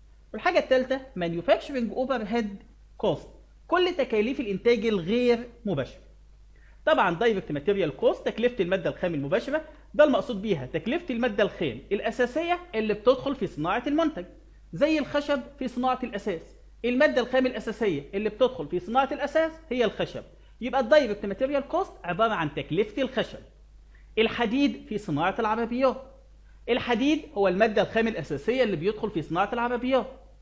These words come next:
يبقى تكلفة الحديد بنسميها direct material cost. تاني حاجة عندنا دايركت ليبر كوست، تكلفة العمالة المباشرة. تكلفة العمالة المباشرة المقصود بيها أجر العامل اللي بيصنع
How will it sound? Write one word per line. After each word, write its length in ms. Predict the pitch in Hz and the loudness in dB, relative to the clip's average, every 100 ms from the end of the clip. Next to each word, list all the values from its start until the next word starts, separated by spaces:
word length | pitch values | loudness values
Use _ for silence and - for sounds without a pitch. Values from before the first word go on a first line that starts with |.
| - - - | -20 -18 -6
يبقى 180 | 202 208 | -2 0
تكلفة 420 | 208 247 277 147 - - | 0 2 2 0 -6 -4
الحديد 640 | 214 - 240 294 285 - | -2 0 0 0 -2 -4
بنسميها 440 | 165 156 160 175 156 | -8 -6 -4 -4 -2
direct 480 | 190 208 220 220 | 0 0 -2 -6
material 440 | 160 117 160 196 196 | -8 -4 -2 0 0
cost. 300 | - - - - - - - - - - - - - - - | -4 -16 -20 -20 -20 -20 -20 -20 -20 -20 -20 -20 -20 -20 -4
تاني 140 | 294 370 | 2 4
حاجة 220 | 339 330 | 6 4
عندنا 380 | 262 208 262 285 - | 4 6 6 4 -2
دايركت 480 | 156 269 226 - 170 | 2 2 2 -2 -2
ليبر 280 | 180 226 | 0 0
كوست، 340 | 240 285 269 - - - | 2 2 2 0 -18 -4
تكلفة 440 | 190 170 175 202 262 | -2 2 2 0 0
العمالة 420 | 214 135 135 190 | 0 2 2 2
المباشرة. 420 | 233 240 294 - - - - - - - - | 0 0 0 -2 -14 -20 -20 -20 -20 -20 -8
تكلفة 400 | 190 247 349 349 | -4 0 0 0
العمالة 340 | 339 294 302 | 0 2 6
المباشرة 540 | 311 269 277 294 294 311 - | 6 6 2 0 -2 -4 -4
المقصود 360 | 180 170 254 | -4 -2 -2
بيها 400 | 233 262 254 - | 0 2 0 0
أجر 260 | 330 311 311 | 2 2 0
العامل 480 | 302 262 302 311 294 | 0 0 2 0 -2
اللي 140 | 190 196 | 0 0
بيصنع 680 | 196 190 240 208 147 110 | 0 0 -2 0 0 -2